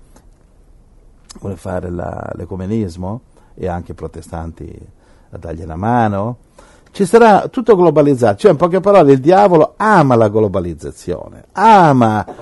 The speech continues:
l'uniformità nel mondo, l'unità nella disunità. Perché? Perché è,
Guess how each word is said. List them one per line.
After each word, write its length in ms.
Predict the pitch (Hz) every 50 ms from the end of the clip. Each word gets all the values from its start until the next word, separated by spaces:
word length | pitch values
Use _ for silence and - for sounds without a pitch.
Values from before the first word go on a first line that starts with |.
| - - _
l'uniformità 920 | - 113 127 135 135 127 113 - - 123 120 117 117 113 104 - 113 113
nel 220 | 110 107 104 98
mondo, 540 | 92 92 101 101 95 85 82 82 - - 90
l'unità 840 | 104 113 123 131 127 120 104 - 117 117 123 131 135 139 139 131 - _
nella 280 | - 110 113 110 110
disunità. 800 | 107 101 107 95 90 104 101 95 92 87 101 92 - - - - _ _ _ _ _ _ _ _ _ _ _ -
Perché? 260 | 220 - - - 147 -
Perché 720 | - 247 240 - _ 269 269 269 269 240 208 180 156 143
è, 80 | 131